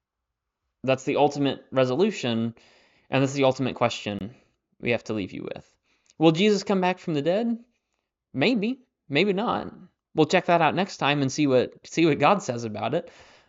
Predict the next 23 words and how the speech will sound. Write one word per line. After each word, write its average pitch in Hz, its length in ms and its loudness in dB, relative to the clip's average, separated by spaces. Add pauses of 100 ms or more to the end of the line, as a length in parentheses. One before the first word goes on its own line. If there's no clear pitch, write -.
Um, 110 640 2 (360)
but 139 120 2
for 147 80 -4
right 170 160 0
now, 127 360 -4 (1500)
do 127 80 -4
you 143 60 2
wanna 135 160 0
listen 143 240 -2
to 139 80 2
this 131 260 -2
g-, 123 160 -12 (280)
guy 113 580 0
or 113 520 -4
not? - 440 -10 (760)
Either 185 260 6
way, 123 180 4
you 113 120 2
have 117 140 -4
to 120 120 -4
contend 139 420 -2
with 110 180 -6
him. 117 320 -8